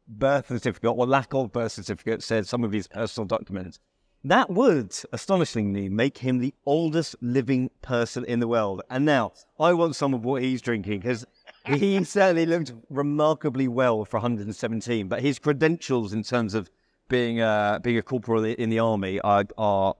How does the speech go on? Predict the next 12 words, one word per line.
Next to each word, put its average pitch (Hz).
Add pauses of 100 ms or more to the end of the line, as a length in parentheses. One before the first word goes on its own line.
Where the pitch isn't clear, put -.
without 110
question. 92
And, 101
uh, 101
speaking 120
to -
his 101
daughter, 101 (400)
Ida, 120
today, 107
she 120
was 117